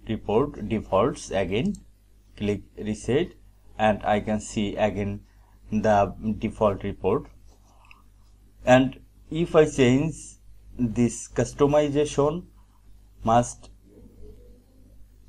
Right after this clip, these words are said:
you will save it from action button grip,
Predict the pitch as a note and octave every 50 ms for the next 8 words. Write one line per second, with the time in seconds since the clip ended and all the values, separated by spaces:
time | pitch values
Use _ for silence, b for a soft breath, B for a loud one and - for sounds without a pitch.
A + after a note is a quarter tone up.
0 | - - - _ - - - G2 A2+ A#2 A2+ A2+ A2+ A2 - - - A2+ G#2+ G2+
1 | G2+ F#2+ G2 F#2+ A2+ D3 E3+ - - - - _ - - _ _ - - _ -
2 | - _ _ - - - - - - - A2+ A2 A2+ A2 G#2+ - - G#2+ A2 -
3 | - - C3 B2+ C3 B2 B2+ C3 B2 B2 C#3+ D#3 F3 G#3 A3 - - _ _ -
4 | - - - _ _ _ _ _ _ - - - - - - - - - _ -
5 | - - - - F3 - _ _ _ - _ - - - - G3 - - G#3 A3+